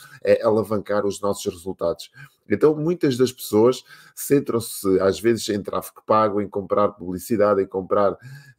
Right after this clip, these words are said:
digamos assim, seguidores, e, na minha opinião, não é uma boa prática, mas se tu tiveres um conteúdo relevante, se tu tiveres um conteúdo, eh, que possa alimentar uma audiência, se tu tiveres um conteúdo que possa chegar aos outros e, e possa ser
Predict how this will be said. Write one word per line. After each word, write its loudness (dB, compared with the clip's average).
digamos -2
assim, -6
seguidores, 0
e, -2
na 2
minha 2
opinião, -4
não -2
é -4
uma 0
boa 2
prática, -2
mas -4
se -18
tu -18
tiveres 2
um -6
conteúdo -2
relevante, 0
se -14
tu -20
tiveres -2
um -6
conteúdo, -4
eh, 6
que -12
possa 0
alimentar 0
uma -6
audiência, -2
se -20
tu -20
tiveres -2
um -8
conteúdo -6
que -20
possa -4
chegar -4
aos 0
outros -4
e, -2
e -2
possa -2
ser 0